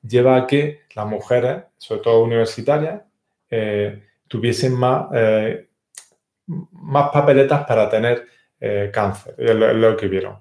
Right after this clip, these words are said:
cáncer de mama. ¿Por qué se dan las mutaciones genéticas? ¿Y, y, y qué papel tienen las hormonas? Pues bien, hay señales hormonales. Yo siempre digo que, eh, la, a la hora de transmitir el material genético es como una conversación, es como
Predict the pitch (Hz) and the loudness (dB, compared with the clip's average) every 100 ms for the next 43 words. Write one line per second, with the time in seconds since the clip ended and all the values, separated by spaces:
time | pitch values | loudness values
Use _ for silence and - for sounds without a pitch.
0 | _ - - 135 110 95 90 - - _ | _ -4 -2 0 0 0 -2 -6 -16 _
1 | - - - - _ _ _ - 151 202 | -20 -20 -20 -20 _ _ _ 2 4 4
2 | 196 208 190 175 170 170 160 - 170 151 | 6 6 8 8 6 4 2 2 2 2
3 | 151 160 180 185 113 98 - - 135 123 | 0 2 2 0 -4 -4 -6 -2 0 0
4 | 123 131 127 127 147 147 151 151 151 151 | 2 2 0 -2 -2 2 4 2 2 4
5 | 151 147 151 170 120 - 107 117 92 - | 4 4 4 2 0 -2 -4 -4 -4 -8
6 | _ _ - 139 160 185 185 165 120 110 | _ _ -2 0 0 0 2 2 2 0
7 | 110 151 147 127 123 - 139 139 139 127 | 0 0 0 -2 -4 -6 -4 0 0 0
8 | 117 98 - _ _ - _ - 117 113 | -4 -6 -10 _ _ -20 _ -6 -4 -2
9 | 107 107 104 110 113 - 170 _ _ 120 | -2 -2 -4 -6 -10 -12 -20 _ _ -2
10 | 110 110 120 147 151 151 151 147 143 139 | 0 2 4 4 6 6 6 2 -2 0
11 | 139 139 151 110 101 101 104 113 - 139 | -2 -2 -2 -2 -4 -4 -2 -2 -4 -4
12 | 147 147 139 147 135 - 147 135 117 110 | -2 0 -2 -2 -4 -2 -2 -2 -2 -6
13 | 104 104 - 101 131 120 110 - 139 135 | -4 -4 -6 -10 -6 -2 -2 -4 -2 -2
14 | 127 | -4